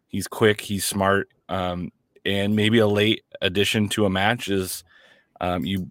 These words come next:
you know, you bring in another center back, so you essentially have three center backs on the pitch.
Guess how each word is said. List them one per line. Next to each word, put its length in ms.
you 100
know, 220
you 160
bring 320
in 120
another 380
center 320
back, 300
so 100
you 80
essentially 360
have 100
three 280
center 300
backs 300
on 100
the 80
pitch. 440